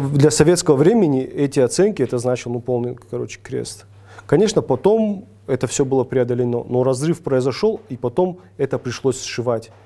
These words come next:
И то, что сшитое получилось, на самом деле окончательного примирения не произошло. Это очень по текстам видно, потому что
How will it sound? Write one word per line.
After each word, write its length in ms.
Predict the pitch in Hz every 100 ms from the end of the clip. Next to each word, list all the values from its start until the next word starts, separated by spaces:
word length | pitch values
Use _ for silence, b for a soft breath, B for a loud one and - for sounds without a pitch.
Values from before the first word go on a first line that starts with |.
| b b b -
И 640 | 135 127 123 120 120 123 123 -
то, 120 | 143
что 300 | - 143 139 95
сшитое 460 | - - 151 143 135
получилось, 500 | 135 127 226 156 -
на 120 | 135
самом 220 | - 147
деле 240 | 143 139 135 B B B -
окончательного 840 | 143 160 143 156 151 147 131 123
примирения 920 | 135 135 139 175 220 175 117 110 -
не 160 | 147 139
произошло. 500 | 139 131 135 - 127
Это 160 | 113 127
очень 220 | 117 123
по 160 | 127
текстам 340 | 120 131 - 120
видно, 300 | 151 202 127
потому 260 | - 123
что 160 | 117